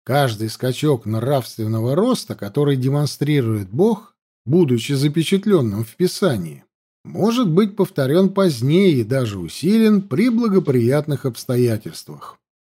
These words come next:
Еврейская Библия неоднократно требует благопристойного отношения к чужеземцам,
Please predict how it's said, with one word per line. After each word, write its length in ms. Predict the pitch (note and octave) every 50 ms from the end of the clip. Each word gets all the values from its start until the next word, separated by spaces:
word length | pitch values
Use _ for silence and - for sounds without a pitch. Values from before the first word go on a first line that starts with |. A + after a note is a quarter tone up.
| _ _
Еврейская 800 | F2 E2 F2+ A#2 C3+ D3+ E3+ F#3+ F3+ D#3+ - - - C3 A#2 G#2
Библия 600 | F#2 A2+ E3+ A3+ B3 G#3 G3+ G3 F#3 D#3+ C3+ B2
неоднократно 1040 | B2 C#3+ F3 G3 G3 F3 F3 G3 F#3+ F3+ - C#3+ C#3+ D#3+ E3 D#3 B2+ A2 A2 G#2 G#2+
требует 580 | - - A#2 D#3 F#3 F#3+ F3 E3 E3 D#3+ D3+ A#2+
благопристойного 1120 | A2+ B2 C3+ C3+ B2 B2+ A#2+ B2+ B2+ B2+ A#2+ - - - G#3 A#3+ B3 A#3 A3 G#3+ G#3 G3
отношения 720 | E3+ - D3 C#3+ C3 - - D3+ F3 G3 G3 F#3+ F#3 F3+
к 80 | - -
чужеземцам, 1000 | - E3+ F3 E3 D#3+ E3 C#3+ A#2+ A2+ C3 F#3 A3 A3 F#3+ - - F#3+ F#3+ E3+ -